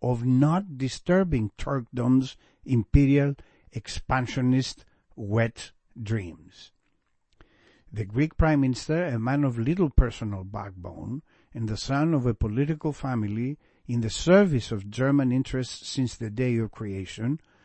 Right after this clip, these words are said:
will study his notes, will dot his I's and cross his T's, will wear his dull cartoon smirk under his mandatory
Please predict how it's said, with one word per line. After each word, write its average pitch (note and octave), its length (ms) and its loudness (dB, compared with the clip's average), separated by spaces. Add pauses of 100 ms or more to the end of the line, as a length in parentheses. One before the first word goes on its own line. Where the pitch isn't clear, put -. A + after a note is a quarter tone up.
(360)
will B2 160 0
study E3+ 460 4
his C3 260 -2
notes, G#2+ 540 -6 (460)
will A#2+ 260 2
dot C#3+ 440 4
his D#3+ 300 -4
I's G#2+ 580 -2 (500)
and A#2 400 0 (200)
cross C3 460 2
his - 280 -4
T's, G#2+ 680 -4 (520)
will C3 300 6
wear F3 400 6
his C3+ 260 0
dull D3 460 6
cartoon C#3 600 2
smirk A#2+ 760 0
under B2+ 320 0
his A2+ 300 -6
mandatory A#2+ 760 0